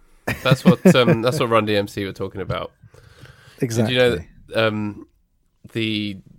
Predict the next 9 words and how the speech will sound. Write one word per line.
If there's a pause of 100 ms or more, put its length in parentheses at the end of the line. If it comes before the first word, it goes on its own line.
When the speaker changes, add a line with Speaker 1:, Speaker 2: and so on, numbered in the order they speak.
(560)
Speaker 1:
they
were
originally
gonna
be
called
Run
D
M